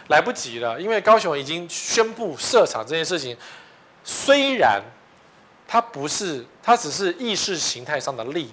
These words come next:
多，真正房子盖好之后，跟你想象的差距一定会非常的大。我现在预言你也听不进去啦。台积电不是个笨蛋，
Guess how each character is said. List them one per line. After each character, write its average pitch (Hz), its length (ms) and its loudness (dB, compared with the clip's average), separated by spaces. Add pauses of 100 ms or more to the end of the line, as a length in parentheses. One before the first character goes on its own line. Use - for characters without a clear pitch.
多， 113 240 -8 (280)
真 262 260 2
正 247 180 6
房 156 200 4
子 151 80 -2
盖 185 220 2
好 120 200 -4
之 135 180 -6
后， 147 120 2
跟 170 360 -6
你 110 140 -16
想 104 180 -10
象 135 120 -4
的 120 60 -4
差 120 200 -6
距 123 100 -12
一 120 40 -12
定 123 100 -10
会 117 80 -10
非 135 240 -8
常 104 140 -12
的 104 120 -20
大。 104 160 -6 (480)
我 139 120 -2
现 220 120 4
在 233 60 2
预 220 120 0
言 156 140 4
你 175 40 -2
也 175 80 0
听 165 120 -6
不 147 60 -8
进 143 180 -8
去 147 160 -6
啦。 92 140 -4 (960)
台 151 140 0
积 180 100 -10
电 202 180 -2
不 139 80 -10
是 160 160 -4
个 135 100 -2
笨 135 240 -6
蛋， 120 140 -4